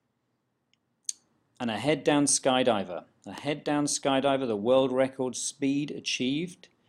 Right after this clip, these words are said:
nine hundred and eighty-eight kilometers per hour. This was achieved in very thin atmosphere at fairly high altitude to reduce the, uh, air resistance even more.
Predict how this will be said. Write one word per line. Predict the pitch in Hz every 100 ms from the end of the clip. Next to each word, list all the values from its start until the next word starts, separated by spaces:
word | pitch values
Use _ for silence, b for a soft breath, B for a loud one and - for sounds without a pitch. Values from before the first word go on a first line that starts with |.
| b b b _ _
nine | 113 123 131 135
hundred | 131 131 123 120
and | 117
eighty-eight | 113 120 - 120 120 -
kilometers | 120 113 107 107 -
per | - 107
hour. | 101 95 82 - -
This | 107 -
was | 107
achieved | 107 - 107 104 - _ b b -
in | 101 92
very | 87 123 120
thin | 120 - 135 120 113 113 -
atmosphere | - 127 - - 101 95
at | 90 -
fairly | - 113 107 95
high | 107 107
altitude | 107 104 - 98 90 87 _ _ b b b - -
to | - 98 - -
reduce | 120 98 110 104 -
the, | - 104 98
uh, | 95 104
air | 107
resistance | 101 98 92 - 85 - 107
even | 98 95
more. | 98 95 -